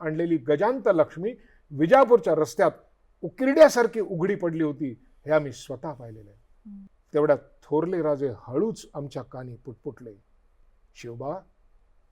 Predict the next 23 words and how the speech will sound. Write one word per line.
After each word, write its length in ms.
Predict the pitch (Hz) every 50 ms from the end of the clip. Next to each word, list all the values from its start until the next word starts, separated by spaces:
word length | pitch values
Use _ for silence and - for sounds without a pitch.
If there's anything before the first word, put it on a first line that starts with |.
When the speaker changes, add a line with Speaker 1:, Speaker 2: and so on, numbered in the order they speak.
| _ _
Speaker 1:
अलीजा 420 | 135 151 175 185 160 190 175 160 147 120 -
हजरत 360 | - 131 147 139 185 190 185 151 123
बादशाहांना 580 | 131 139 147 143 - - 180 185 190 190 180 160
मुजरा 460 | 143 135 139 147 135 160 175 185 180
करायला 320 | 180 170 160 165 170 170 160
आपण 240 | 156 160 160 151
जेव्हा 240 | 143 165 151 143 120
दरबारात 420 | 123 147 147 160 165 175 165 170 156
जाऊ, 320 | 127 139 156 185 240 254 - - _ _ _ _ _ _ _ _ _ _ _ _
त्याबरोबर 580 | - 147 156 156 147 135 143 143 143 151 151 170 - _ _ _ _ -
आम्ही 240 | 139 143 147 151 139
कोणाशी 540 | - _ - 147 147 170 170 156 - 165 147
बोलतो 380 | 120 143 151 147 143 - 147
त्याचं 280 | 143 - 160 127 165 156
भान 320 | 127 107 - 131 160 160 160
न 40 | 156
राहून 260 | 156 156 160 160 156
आम्ही 160 | 151 151 151
ताडकन 680 | 147 _ _ - 170 208 226 226 220 - 220 208 185
तीर्थरूप 580 | 156 - - 190 202 202 - 190 180 180 180 160
महाराजांना 480 | 165 160 160 175 180 175 170 175 175 160
बोलून 340 | 135 151 165 180 196 190
गेलो, 320 | 170 165 160 185 220 240